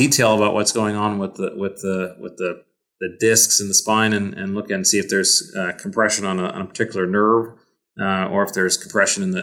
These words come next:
in the central canal. Um, and, uh, we can also look at other, other issues that might be going with the spine as well. Uh, for some, some people, you are unable to have an M R I scan, um, for, due to,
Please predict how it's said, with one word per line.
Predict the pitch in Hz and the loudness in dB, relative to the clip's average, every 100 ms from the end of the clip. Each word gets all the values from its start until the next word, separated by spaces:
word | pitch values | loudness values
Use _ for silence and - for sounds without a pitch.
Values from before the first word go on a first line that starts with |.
| - | -6
in | 92 | -6
the | 90 | -2
central | 104 101 92 | -2 -2 -6
canal. | - 104 113 113 113 107 - _ _ _ _ 107 | -6 0 2 2 0 -4 -16 _ _ _ _ -10
Um, | 98 92 98 - 101 | -8 -8 -10 -6 -4
and, | 98 98 | -2 -2
uh, | 95 92 - | -2 -2 -4
we | |
can | 101 | -2
also | 107 - 110 | 0 0 0
look | 110 | 0
at | 104 | 0
other, | 107 107 104 - | 2 2 2 2
other | 123 117 | 4 4
issues | 113 104 | 4 0
that | 98 | 0
might | 101 101 | -2 -2
be | 92 | -2
going | 101 101 | 0 2
with | 95 92 | 0 -2
the | |
spine | - 98 90 | -2 -2 -2
as | 90 | -4
well. | 98 90 - _ - _ _ _ _ - | -2 -2 -6 _ -20 _ _ _ _ -14
Uh, | 95 95 - - | -10 -10 -10 -6
for | |
some, | 113 135 143 - - | 0 2 2 -2 -8
some | - 143 143 | 0 2 4
people, | 160 147 147 139 | 4 4 4 2
you | 120 120 117 | 4 4 6
are | 107 104 117 | 6 4 4
unable | 113 117 123 | 2 2 2
to | 120 | 0
have | 120 123 120 | 4 4 4
an | 120 | 4
M | 120 | 4
R | 117 117 | 4 4
I | 120 | 4
scan, | - 120 120 120 113 | 2 2 2 2 0
um, | 101 95 95 92 _ - | -4 -8 -10 -14 _ -16
for, | 101 98 95 | -6 -4 -4
due | 95 101 98 | -2 -2 0
to, | 104 98 95 | 0 0 0